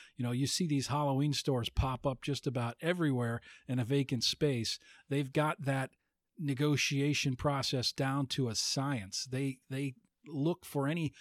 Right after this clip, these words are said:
golden opportunities in retail where there's a lot of square footage, a lot of visibility, and they fill that space. And there's an opportunity for remodelers to do the same thing.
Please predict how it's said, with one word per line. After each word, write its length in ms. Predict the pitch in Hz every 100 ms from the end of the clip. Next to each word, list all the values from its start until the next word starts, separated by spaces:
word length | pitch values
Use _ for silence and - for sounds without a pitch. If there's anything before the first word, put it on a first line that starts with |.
| - - -
golden 360 | 127 156 160 156
opportunities 800 | 151 139 135 - 165 139 131 117
in 160 | 127 123
retail 580 | 147 143 131 117 117 - - -
where 140 | 123
there's 200 | 120 120
a 60 | 117
lot 180 | 127 143
of 60 |
square 300 | - - 170
footage, 500 | - 151 143 143 127 - _ -
a 40 |
lot 120 | 127
of 60 | 143
visibility, 720 | 147 139 143 135 135 131 127 - _ -
and 200 | 123 123
they 100 | 123
fill 300 | - 143 131
that 200 | 123 117
space. 500 | - 131 113 101 -
And 220 | 104 110
there's 160 | 131 127
an 60 |
opportunity 540 | 190 196 185 180 185 160
for 160 | 151
remodelers 520 | 135 135 147 143 120 -
to 100 | 120
do 80 |
the 100 | 117
same 300 | 104 147 131
thing. 340 | 113 139 139